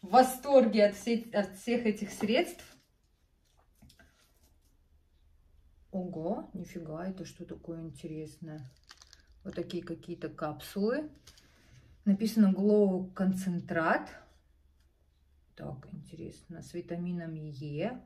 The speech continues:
Это либо сыворотка, скорее всего, это сыворотка, типа у, э, в... Ифраше. У меня были наподобие такие капсулы, крем. Но я почитаю, что это.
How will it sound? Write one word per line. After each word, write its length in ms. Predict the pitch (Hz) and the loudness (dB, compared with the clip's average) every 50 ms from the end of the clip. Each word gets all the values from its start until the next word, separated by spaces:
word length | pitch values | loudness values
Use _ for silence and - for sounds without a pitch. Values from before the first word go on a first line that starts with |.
| - - | -20 -18
Это 400 | 165 170 - - 170 165 165 165 | -16 -14 -8 -6 -6 -6 -6 -6
либо 300 | - 165 165 175 156 165 | -8 -8 -8 -6 -6 -6
сыворотка, 920 | 160 - - - - - 160 151 143 160 165 180 202 190 190 - - - - | -8 -8 -12 -18 -16 -12 -12 -10 -6 -4 -4 -2 -4 -4 -6 -16 -18 -18 -18
скорее 300 | - - - 156 156 185 | -16 -10 -8 -6 -6 -6
всего, 220 | 180 - 214 185 | -6 -6 -6 -6
это 140 | 180 185 202 | -6 -6 -8
сыворотка, 540 | 190 - - 220 190 180 165 - - - 160 | -6 -2 0 0 0 0 0 -2 -4 -6 -10
типа 340 | - - - 202 196 - 196 | -8 -2 -2 -2 0 2 0
у, 640 | 180 - 180 185 190 190 196 196 190 190 190 185 | 0 0 0 0 0 2 2 4 2 2 2 2
э, 80 | 185 180 185 - - - - - - - - - _ _ _ - - _ - - 143 156 156 151 151 - - - - - - - | 0 -2 -4 -8 -12 -14 -18 -18 -20 -20 -20 -20 _ _ _ -20 -20 _ -14 -12 -10 -10 -10 -10 -14 -18 -20 -20 -20 -20 -20 -18
в... 240 | - 135 147 151 - - | -16 -12 -10 -6 -2 0
Ифраше. 680 | 214 190 - 202 202 196 - - 214 190 170 156 131 - - - - - - - - - | 0 2 4 4 4 4 4 2 2 2 2 0 -4 -10 -14 -20 -20 -20 -20 -20 -16 -10
У 60 | 175 | -8
меня 160 | 175 175 175 | -6 -4 -4
были 200 | 170 165 175 170 | -2 -2 -2 -2
наподобие 480 | 170 170 165 147 - 170 165 175 165 156 | -2 -4 -4 -2 -2 -2 0 -2 -2 -2
такие 260 | - 147 - - - | -6 -8 -8 -6 0
капсулы, 540 | - 220 269 - - - - 214 185 170 190 | 4 4 4 4 4 2 0 0 2 0 -2
крем. 380 | - - 175 170 160 147 147 135 - - - _ _ _ _ _ _ _ _ - | -4 -4 -4 -2 -2 -4 -6 -8 -10 -12 -16 _ _ _ _ _ _ _ _ -14
Но 80 | 170 | -10
я 120 | 175 175 170 | -10 -10 -8
почитаю, 640 | 175 170 170 - - - 180 175 208 262 285 240 | -8 -10 -10 -10 -12 -6 -4 -4 -2 -2 -4 -6
что 320 | - - - - 175 170 170 | -10 -12 -12 -8 -4 -4 -2
это. 440 | 160 156 - - 156 151 151 127 | -4 -4 -8 -12 -14 -14 -14 -14